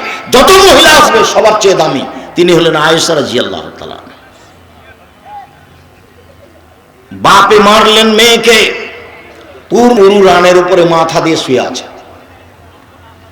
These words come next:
এই সময়ে মেরে দিলেন। খোলা মাঠে মারলেন, চোদ্দ শত মানুষের সামনে মারলেন,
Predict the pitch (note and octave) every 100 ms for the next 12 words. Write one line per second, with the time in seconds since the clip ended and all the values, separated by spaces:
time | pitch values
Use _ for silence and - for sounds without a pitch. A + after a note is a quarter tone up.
0 | - _ _ A3 C#4 - B3+ A3+ A3 G3+
1 | F3 E3+ A#2+ F2+ - - - - - -
2 | - - _ _ _ _ - - - D3+
3 | E3+ F#3+ F#3+ F#3+ G3 G#3 G#3 G#3 A3+ G#3
4 | C3+ - - - - - - - - -
5 | - - - - _ F#3+ A3 A3 G#3+ A#3+
6 | - B3 B3 A3+ A#3 B3 B3 G#3 - A#3
7 | A#3 B3+ A#3+ A#3+ G#3+ D3+